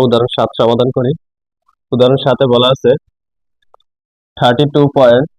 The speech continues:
ফাইভ সিক্স সেভেন কে সাধারণ ভগ্নাংশে প্রকাশ করো।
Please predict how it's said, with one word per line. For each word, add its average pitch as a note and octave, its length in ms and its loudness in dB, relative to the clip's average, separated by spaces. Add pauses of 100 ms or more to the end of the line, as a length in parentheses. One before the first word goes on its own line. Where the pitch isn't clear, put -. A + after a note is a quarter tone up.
(180)
ফাইভ B2+ 180 2 (160)
সিক্স C3+ 260 -4
সেভেন C3+ 240 2 (580)
কে B2+ 80 0 (120)
সাধারণ B2 380 0
ভগ্নাংশে - 420 -2
প্রকাশ - 200 -2 (100)
করো। C3+ 160 0